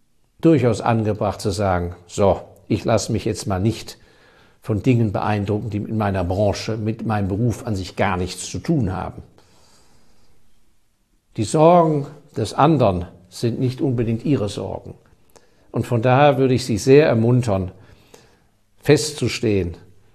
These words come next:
Glauben Sie an das, was Sie können. Glauben Sie an das, was Sie sich erarbeitet haben.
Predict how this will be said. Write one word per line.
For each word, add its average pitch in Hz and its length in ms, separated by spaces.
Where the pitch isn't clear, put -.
Glauben 135 420
Sie 127 180
an 110 120
das, 120 260
was - 140
Sie 101 100
können. 113 460
Glauben 131 440
Sie 127 160
an 113 120
das, 117 240
was 110 160
Sie 117 160
sich 110 280
erarbeitet 117 680
haben. 92 340